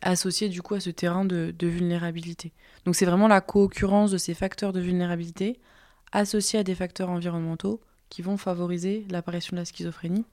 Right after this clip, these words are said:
et qui vont causer des perturbations structurales et fonctionnelles au niveau du cerveau.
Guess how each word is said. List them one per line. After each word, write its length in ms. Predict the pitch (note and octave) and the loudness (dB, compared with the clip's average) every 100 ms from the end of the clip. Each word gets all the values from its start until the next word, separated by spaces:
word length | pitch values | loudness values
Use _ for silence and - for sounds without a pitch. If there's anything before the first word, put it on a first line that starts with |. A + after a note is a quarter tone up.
| - - - _ - | -20 -20 -20 _ -12
et 60 | |
qui 160 | E3 - | -10 0
vont 160 | F#3 G3+ | 2 4
causer 400 | F#3+ F3 F#3+ G3+ | 4 6 6 6
des 160 | F3 | 2
perturbations 840 | E3+ D#3+ - E3 E3 - F#3 F#3+ F#3+ | -2 -6 -8 -6 -4 -4 -4 -2 -4
structurales 720 | - - F3 - E3+ F#3 F#3+ | -8 -12 -10 -6 -2 0 0
et 60 | |
fonctionnelles 640 | F3 E3+ - D#3+ E3 F#3+ F#3 - - _ - | 0 -6 -6 -4 -2 -2 -4 -12 -20 _ -4
au 80 | E3+ | 0
niveau 260 | E3 E3+ | 2 4
du 120 | F3+ F3 | 4 2
cerveau. 360 | F3+ D#3+ D#3 | -2 -4 -8